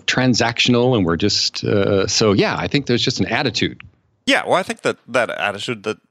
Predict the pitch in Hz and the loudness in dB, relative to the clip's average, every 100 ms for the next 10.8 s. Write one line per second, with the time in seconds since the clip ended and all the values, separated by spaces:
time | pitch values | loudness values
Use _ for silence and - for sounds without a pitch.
0 | _ - 117 98 117 117 117 104 123 127 | _ -6 -2 0 -2 -6 -6 -4 0 0
1 | 127 135 127 147 - _ 107 - _ _ | 0 -2 -2 -6 -6 _ -20 -20 _ _
2 | _ _ _ - 156 - - _ _ _ | _ _ _ -2 -2 -6 -20 _ _ _
3 | 120 113 - _ _ - 120 95 120 156 | -2 -2 -4 _ _ -2 0 0 0 0
4 | 180 131 104 92 - 143 - 113 98 92 | -2 -2 -4 -6 -6 -6 -6 -8 -6 -6
5 | 87 82 - - 131 - - 78 92 104 | -10 -14 -8 -4 -4 -6 -10 -12 -10 -10
6 | 87 87 90 - - - _ - 107 98 | -4 -4 -4 -8 -12 -14 _ -6 -4 -2
7 | 92 92 139 92 95 78 65 117 117 110 | -4 -4 -6 -4 -4 -6 -6 -12 -6 -4
8 | 101 87 - 101 80 113 117 120 _ - | -4 -6 -2 -2 -4 -10 -12 -14 _ -20
9 | - _ _ _ _ _ 135 113 - 117 | -20 _ _ _ _ _ -6 -4 -2 -2
10 | 117 110 123 123 160 - - - | -2 -4 -2 -2 -4 -6 -12 -14